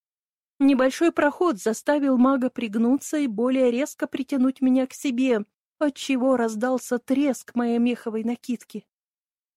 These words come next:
«Прошу, одумайтесь!» Громкость звука вдруг разительно изменилась. Сложилось ощущение, будто во все стороны от нас пролёг пласт пустого пространства.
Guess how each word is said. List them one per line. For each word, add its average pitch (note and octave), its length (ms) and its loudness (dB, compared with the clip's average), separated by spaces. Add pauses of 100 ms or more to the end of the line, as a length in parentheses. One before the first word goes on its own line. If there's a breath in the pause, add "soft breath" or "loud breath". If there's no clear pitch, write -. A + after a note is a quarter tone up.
(480)
«Прошу, D4+ 560 2
одумайтесь!» C4 960 2 (720)
Громкость A#3 600 2
звука A#3+ 400 0
вдруг A#3 380 -2
разительно C4 640 2
изменилась. B3+ 680 -2 (580)
Сложилось A#3+ 600 -2
ощущение, A#3 640 0
будто A#3+ 300 -2
во A#3+ 120 2
все C4 280 -4
стороны C4 640 2
от B3+ 140 -2
нас C4+ 280 0
пролёг C4 600 -2
пласт C#4 480 -2
пустого B3+ 540 -2
пространства. A3+ 880 -6